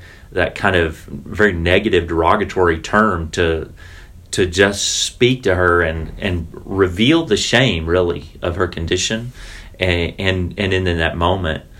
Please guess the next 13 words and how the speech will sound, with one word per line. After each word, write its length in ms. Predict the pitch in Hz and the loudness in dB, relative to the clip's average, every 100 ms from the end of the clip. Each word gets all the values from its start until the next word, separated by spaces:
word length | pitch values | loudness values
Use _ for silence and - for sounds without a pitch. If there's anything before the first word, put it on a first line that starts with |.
| - - - | -20 -20 -20
say, 640 | - - 87 82 80 80 78 - - - - - - | -10 0 2 4 2 -2 -8 -14 -20 -20 -20 -20 -18
"The 400 | - 71 95 95 | -14 -6 0 0
gospel 560 | 87 92 135 - 107 | 0 -2 -2 0 2
is 180 | 92 82 | 2 0
yours. 320 | 98 95 80 | 0 0 0
You, 180 | 92 117 | 0 0
you're 340 | 123 95 107 | 0 0 0
coming, 640 | 123 - 117 117 110 107 104 - - - | 0 0 2 2 0 -2 -8 -18 -18 -4
uh, 180 | 87 - | -4 0
you're 180 | 101 120 | 2 2
coming 480 | - 113 110 98 | 2 2 2 0
begging 480 | 87 98 107 107 101 | 2 4 4 2 0
for," 600 | 92 - 95 90 78 78 | 0 0 2 2 0 -4